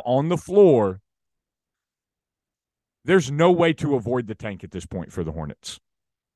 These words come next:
So whether you're actively doing it or not, it doesn't matter at this point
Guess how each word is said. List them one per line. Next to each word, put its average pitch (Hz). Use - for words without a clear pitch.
So 165
whether 202
you're 190
actively 208
doing 214
it 226
or 156
not, 190
it 165
doesn't 160
matter 156
at 131
this 127
point 123